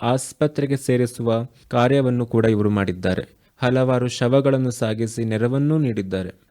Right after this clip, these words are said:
ಕೊರೋನಾದ ಸಂದರ್ಭದಲ್ಲಿಯೇ ಒಂದು ಹುಡುಗಿಗೆ ಉಸಿರಾಟದ ತೀವ್ರ ತೊಂದರೆ ಉಂಟಾಗುತ್ತದೆ. ಆಗ ಕರೀಮುಲ್ ಹಕ್ ಅವರು ಪ್ರಥಮ ಚಿಕಿತ್ಸೆಯನ್ನು ನೀಡುವ ಮೂಲಕ ಅವರಿಗೆ ಚೇತರಿಸಿಕೊಳ್ಳುವ ಹಾಗೆ ಮಾಡ್ತಾರೆ. ನಂತರ ತಮ್ಮದೇ ಬೈಕ್ ಆಂಬ್ಯುಲೆನ್ಸ್ ಮೂಲಕ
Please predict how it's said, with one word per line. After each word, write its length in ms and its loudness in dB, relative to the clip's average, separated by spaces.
ಕೊರೋನಾದ 420 6
ಸಂದರ್ಭದಲ್ಲಿಯೇ 920 2
ಒಂದು 240 2
ಹುಡುಗಿಗೆ 760 2
ಉಸಿರಾಟದ 640 2
ತೀವ್ರ 460 2
ತೊಂದರೆ 400 0
ಉಂಟಾಗುತ್ತದೆ. 800 -4
ಆಗ 200 2
ಕರೀಮುಲ್ 720 2
ಹಕ್ 240 -2
ಅವರು 300 6
ಪ್ರಥಮ 480 0
ಚಿಕಿತ್ಸೆಯನ್ನು 720 0
ನೀಡುವ 380 4
ಮೂಲಕ 420 2
ಅವರಿಗೆ 580 2
ಚೇತರಿಸಿಕೊಳ್ಳುವ 840 2
ಹಾಗೆ 220 0
ಮಾಡ್ತಾರೆ. 720 -2
ನಂತರ 380 2
ತಮ್ಮದೇ 500 2
ಬೈಕ್ 360 4
ಆಂಬ್ಯುಲೆನ್ಸ್ 540 2
ಮೂಲಕ 360 2